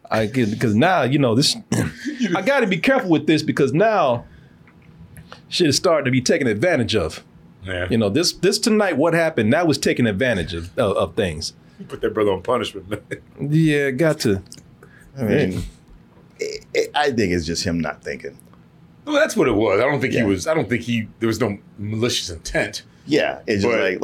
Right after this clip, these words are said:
Speaker 3: like, like, like, yeah, what, like, "Hey, let's do this." "Okay, well, let's do this. Let's do this." And it just built into something until we walk up and go,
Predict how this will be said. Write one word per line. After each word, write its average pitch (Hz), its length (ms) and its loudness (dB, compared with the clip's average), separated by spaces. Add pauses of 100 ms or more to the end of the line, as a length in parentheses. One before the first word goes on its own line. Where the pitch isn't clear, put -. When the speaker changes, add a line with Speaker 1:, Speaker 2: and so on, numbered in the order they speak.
(140)
Speaker 3:
like, 90 80 -8
like, 90 180 -2
like, 85 100 2
yeah, 85 100 2
what, 80 360 -2
like, 120 160 0
"Hey, 143 140 2
let's 139 180 2
do 131 160 0
this." 90 340 0
"Okay, 131 220 0
well, 107 100 4
let's 110 140 0
do 110 160 0
this. 85 240 0
Let's 98 180 0
do 101 140 -2
this." 87 180 0
And 87 100 -6
it 90 100 -4
just 85 260 -8
built 101 240 0
into 87 140 -2
something 92 360 -2 (100)
until 98 380 0 (220)
we 127 100 4
walk 110 320 0
up 98 140 0
and 92 120 0
go, 87 280 0